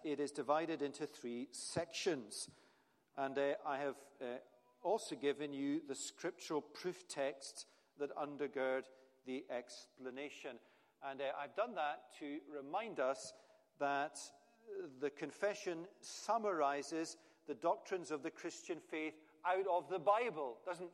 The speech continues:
find them anywhere else. Now, the titles to the three sections I've added by way of explanation. So you'll see section one, I've, uh, given it the title, The Nature and Being of God.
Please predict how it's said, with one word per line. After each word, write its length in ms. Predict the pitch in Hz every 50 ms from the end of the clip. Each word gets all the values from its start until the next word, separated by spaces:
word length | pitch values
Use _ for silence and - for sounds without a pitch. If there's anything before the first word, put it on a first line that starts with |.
| - -
find 260 | 196 180 185 185 185
them 80 | 185
anywhere 360 | 170 165 170 175 160 185 185 208
else. 680 | 214 185 165 123 113 117 - - - - - - - - - _ _ _ _ _ _ _ _ _ _ _ _ _ _ _ _ _ - - - - - - - - - _ _ _ _ _ _ -
Now, 140 | 165 170 165
the 100 | 170 165
titles 720 | 165 - - 269 285 302 - - 196 160 151 135 - -
to 120 | - - 156
the 120 | 147 147
three 220 | - - 151 143
sections 640 | - - - 143 135 - - - 196 208 202 165 -
I've 200 | 160 135 127 156
added 340 | 151 131 127 147 - 170 151
by 160 | 143 139 135
way 200 | 131 139 139 139
of 120 | 123 113
explanation. 800 | 127 131 - - - - 135 117 113 120 127 - - 175 170 165
So 180 | - - 147
you'll 160 | 131 127 127 123
see 200 | - - 151 143
section 500 | - - 143 135 - - - 131 120 117
one, 260 | 123 131 151 170 165 - - - - - _ _ _ _
I've, 220 | 135 131 127 120 127
uh, 140 | 123 123 127 - -
given 260 | 139 131 135 143 135
it 160 | 131 - -
the 80 | 135 131
title, 460 | - - - 135 135 131 - 156 131
The 100 | 120 123
Nature 500 | 123 120 131 143 165 - - - 135 131 -
and 160 | 127 127 113
Being 300 | 139 139 139 131 127 120
of 140 | 107 95 95
God. 360 | - 101 101 107 131 180 208